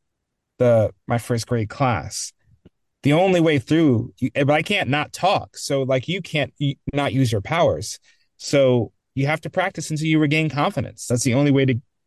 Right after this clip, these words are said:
to get over the phobia." So now we get back to the big fight. Desaad has now controlling the Megazord, has captured Superboy, wants to make the torture last as long as possible. But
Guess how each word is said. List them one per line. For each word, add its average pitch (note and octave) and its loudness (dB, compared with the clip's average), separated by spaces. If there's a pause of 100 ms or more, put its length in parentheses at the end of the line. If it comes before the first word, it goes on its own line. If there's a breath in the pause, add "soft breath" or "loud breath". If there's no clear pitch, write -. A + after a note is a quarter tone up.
(280)
to - -2
get C3 -2
over C3+ 4
the A2+ -2
phobia." D3 -2 (1120)
So - -6
now E3 2
we D#3+ 2
get C#3+ 0
back D3 0
to C3 0 (460)
the B2 -2
big E3+ -2
fight. A#2+ -2 (440)
Desaad D3+ -2
has D3 -2 (580)
now D3 -2
controlling D3 2 (160)
the C3 -4
Megazord, C3+ 4
has B2 0
captured D3 -6
Superboy, C3 2 (340 soft breath)
wants C3+ 0
to C#3 -2
make C3+ -2 (100)
the - -4
torture D3 0
last B2 2
as A#2+ -2
long A#2+ 2
as G#2+ -2
possible. C#3 0 (420 soft breath)
But G3 0